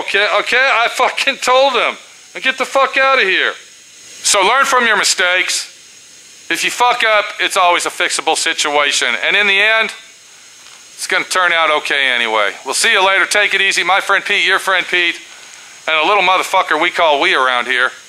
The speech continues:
Getting her done, doing it right, and showing you how to be the smart guy.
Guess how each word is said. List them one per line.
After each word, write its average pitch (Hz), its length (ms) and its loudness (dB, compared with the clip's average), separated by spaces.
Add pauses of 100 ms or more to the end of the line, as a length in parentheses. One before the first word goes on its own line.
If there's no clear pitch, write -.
(300)
Getting 233 220 0
her 202 120 0
done, 185 280 0
doing 220 240 2
it 214 40 2
right, 175 400 2 (140)
and 151 120 -2
showing 190 340 0
you 190 400 0 (140)
how 180 100 0
to 175 60 -2
be 190 140 -2
the 143 60 -4
smart 196 400 0
guy. 123 260 -2